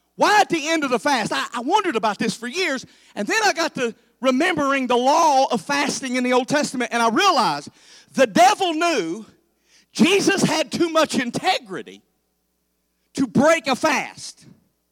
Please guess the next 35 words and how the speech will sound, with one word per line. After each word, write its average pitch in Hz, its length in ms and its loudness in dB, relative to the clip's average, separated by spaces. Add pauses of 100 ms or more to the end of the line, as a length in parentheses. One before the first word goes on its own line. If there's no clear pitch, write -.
(2250)
Had 302 180 2
he 311 80 4
come 370 300 4
on 330 160 6
day 311 200 2
twenty-one 294 720 2 (120)
and 233 180 -4
tempted 262 380 -2
him 240 340 -2 (340)
from 240 200 -2
turning 262 400 0
stones 254 580 -2
to 226 80 0
bread, 240 480 4 (360)
Jesus 247 380 0
could 285 160 -2
have 226 100 0
said, 247 340 0 (120)
"I'm 240 120 -2
not 262 140 2
gonna 240 140 2
do 294 200 2
that. 247 280 2 (480)
I 214 160 0
won't 226 240 2
break 220 240 0
my 208 120 0
fast." 233 540 -4 (720)
But 247 180 2
notice 302 500 2
the 254 140 -2
timing 240 580 -2
of 196 120 -6
the 196 80 -6
devil. 156 440 -4